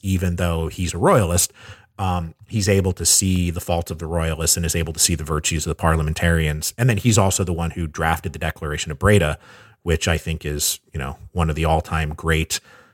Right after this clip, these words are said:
political settlements, uh, that's ever been drafted, because that was basically like, you know, invite Charles the Second back. Um, you can have all the really hard stuff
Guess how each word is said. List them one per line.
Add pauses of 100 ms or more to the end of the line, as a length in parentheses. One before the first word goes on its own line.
(260)
political
settlements, (180)
uh, (100)
that's
ever
been
drafted,
because
that
was
basically
like, (220)
you
know,
invite
Charles
the
Second
back. (560)
Um,
you
can
have
all
the
really
hard
stuff